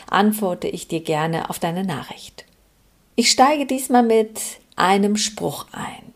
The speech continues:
Ein Spruch, der wohl aus den Staaten kommt. Von wem ist unbekannt, dafür ist der Satz sehr bekannt und enorm hilfreich. Der Satz lautet:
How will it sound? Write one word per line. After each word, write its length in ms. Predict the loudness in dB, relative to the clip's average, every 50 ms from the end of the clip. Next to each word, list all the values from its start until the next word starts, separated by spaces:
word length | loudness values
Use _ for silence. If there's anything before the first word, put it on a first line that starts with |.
| _ _ -10
Ein 180 | -8 -6 -2
Spruch, 520 | -2 -2 -2 2 6 6 6 6 4 -4 -16 -18 -20 -20 -20 -8 _ 4
der 180 | 4 4 6 6
wohl 200 | 6 6 6 6
aus 220 | 4 2 0 0
den 180 | -2 -4 -2 -2
Staaten 560 | -2 2 2 2 2 0 0 0 0 0 0
kommt. 400 | 0 0 0 0 0 -2 -4 -6
Von 320 | -2 0 0 0 2 4
wem 320 | 4 4 4 4 0 -2 -4
ist 240 | -6 -8 -8 -2
unbekannt, 680 | 0 2 4 4 2 2 0 -2 -4 -4 -4 -4 -6 -8 -6 -2
dafür 340 | -2 -2 0 4 4 4 4
ist 180 | 2 -2 -2
der 120 | -2 -2 0
Satz 360 | 2 0 0 0 -2 -2 0
sehr 200 | 2 4 2 2
bekannt 480 | 0 -4 -10 -8 -6 -4 -4 -4 -2 -2
und 200 | -2 -2 -2 -4
enorm 440 | -4 -4 -4 -2 -2 -2 -2 -4
hilfreich. 680 | -4 -4 -6 -6 -6 -8 -10 -14 -16 -16 -16 -18 -18 -20 -20 -20 -20 -20 -20 -20 -10 -4 -2
Der 100 | 0 4
Satz 320 | 4 4 4 4 0 -2
lautet: 560 | 0 2 2 2 0 2 0 0 0 -2 -10